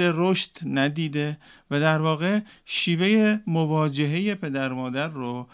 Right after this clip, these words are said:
با یک عنصر برای تربیت اصلاً درک نکرده. لذا رسیده به سنی که حالا وارد عرصهٔ خانواده شده، تشکیل خانواده داده و خودش صاحب فرزند شده و به هیچ وجه با الفبای در واقع تربیتی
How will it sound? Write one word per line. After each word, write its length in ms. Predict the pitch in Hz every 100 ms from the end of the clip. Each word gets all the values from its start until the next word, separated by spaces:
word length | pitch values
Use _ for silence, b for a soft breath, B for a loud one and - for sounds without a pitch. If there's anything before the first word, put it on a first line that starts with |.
| B B
با 100 | 135
یک 180 | 151 170
عنصر 400 | 151 139 - 160
برای 340 | 135 127 131 131
تربیت 840 | - 127 127 123 131 156 175 - b b b -
اصلاً 340 | 123 151 160
درک 380 | 147 135 117 -
نکرده. 480 | 113 113 117 - - B B
لذا 200 | 156 185
رسیده 380 | 190 160 151 190
به 100 | 151
سنی 300 | 139 185 165
که 120 | 139
حالا 220 | 135 143 147
وارد 280 | 135 143
عرصهٔ 400 | 127 117 110 139
خانواده 520 | 127 120 110 104 104 127
شده، 380 | 160 160 170 - b
تشکیل 360 | - 117 151 151
خانواده 460 | 143 123 117 110 131
داده 340 | 156 165 180 B B
و 60 | 135
خودش 340 | - 185 208
صاحب 280 | - 160 202
فرزند 480 | 190 151 139 190 196
شده 400 | 147 127 131 135 B B -
و 100 | 160
به 100 | 180
هیچ 280 | 196 240 247
وجه 160 | 240
با 200 | 208 - 180
الفبای 1160 | 180 185 185 - 160 190 233 240 240 240 233
در 200 | 185 175
واقع 200 | 165 175
تربیتی 1000 | 220 180 165 160 156 151 - 196 190 135